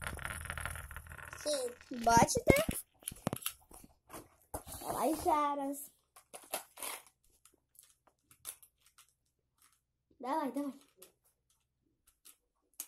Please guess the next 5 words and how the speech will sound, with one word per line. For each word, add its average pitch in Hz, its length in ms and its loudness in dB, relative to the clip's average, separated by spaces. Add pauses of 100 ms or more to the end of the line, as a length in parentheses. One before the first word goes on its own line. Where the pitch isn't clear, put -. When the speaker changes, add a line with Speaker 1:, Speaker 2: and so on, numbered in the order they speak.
(320)
Speaker 2:
Давай. 262 260 0 (340)
Три, 359 280 2 (280)
два, 294 280 2 (180)
один. 339 280 10 (1200)
Так. 480 160 12